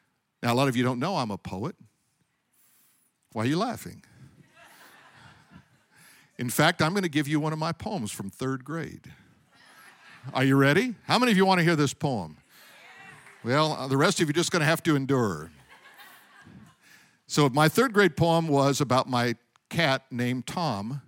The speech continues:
who didn't like me. But I still wrote a good poem about Tom.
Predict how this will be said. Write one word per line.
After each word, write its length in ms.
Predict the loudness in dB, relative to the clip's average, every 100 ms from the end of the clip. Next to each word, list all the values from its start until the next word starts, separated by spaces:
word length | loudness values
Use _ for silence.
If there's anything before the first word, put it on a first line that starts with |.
| _ _ _ _ _ _
who 160 | 0
didn't 240 | 4 2 2
like 340 | 0 0 -2
me. 300 | -6 -8 -10 -18 _ _ _ _ _ _ _ _ _ _ _ _ _ _
But 180 | 0 4
I 80 | 4
still 260 | 4 2 4
wrote 180 | 4
a 40 | 4
good 220 | 0 -2
poem 260 | -2 -2 -2
about 320 | -2 -4 -2
Tom. 640 | -4 -4 -6 -12 -20 -20